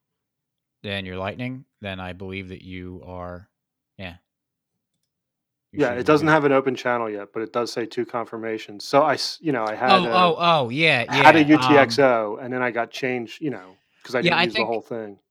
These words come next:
Speaker 1: I think they require a few, uh, few
Speaker 2: A few more
Speaker 1: confirmations
Speaker 2: confirmations.
Speaker 1: before,
Speaker 2: So I
Speaker 1: yeah.
Speaker 2: have two of 'em. So by the time we're done, I may have an open channel.
Speaker 1: Oh, nice. Congratulations.
Speaker 2: Thank you.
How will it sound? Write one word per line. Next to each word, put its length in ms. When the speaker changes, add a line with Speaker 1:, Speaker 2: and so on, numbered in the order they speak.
Speaker 1:
I 120
think 260
they 160
require 680
a 60
few, 520
uh, 280
few 200
Speaker 2:
A 20
few 20
more 120
Speaker 1:
confirmations 520
Speaker 2:
confirmations. 380
Speaker 1:
before, 340
Speaker 2:
So 160
I 200
Speaker 1:
yeah. 40
Speaker 2:
have 200
two 180
of 100
'em. 100
So 140
by 140
the 80
time 280
we're 120
done, 400
I 120
may 160
have 200
an 80
open 240
channel. 280
Speaker 1:
Oh, 320
nice. 240
Congratulations. 880
Speaker 2:
Thank 200
you. 120